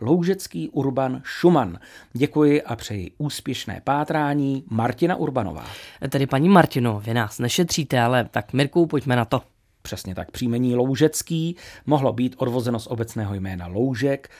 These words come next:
Speaker 1: což je zdrobnilina luch, to je tedy lučina na vlhčí půdě se svěží zelení nebo také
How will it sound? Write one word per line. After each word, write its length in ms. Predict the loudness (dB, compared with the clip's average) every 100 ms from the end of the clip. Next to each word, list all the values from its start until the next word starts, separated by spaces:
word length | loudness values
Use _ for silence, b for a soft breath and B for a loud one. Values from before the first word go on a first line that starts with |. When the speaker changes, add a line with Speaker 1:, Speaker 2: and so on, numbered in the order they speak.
| b
Speaker 1:
což 300 | 0 0 0
je 100 | -6
zdrobnilina 800 | -6 -4 -2 -2 -2 -2 -4 -10 -4
luch, 460 | 2 2 2 -8 -20 B B B
to 80 | -6
je 40 |
tedy 200 | -6 -8
lučina 600 | -6 -6 -2 0 2 0 B B B
na 220 | -10 -8 -4
vlhčí 400 | -4 -4 -6 -6
půdě 600 | -2 0 4 4 2 -4
se 180 | -8 -12
svěží 500 | -6 -4 -4 -6 -2
zelení 340 | 2 2 2
nebo 160 | -2 -2
také 400 | -4 0 0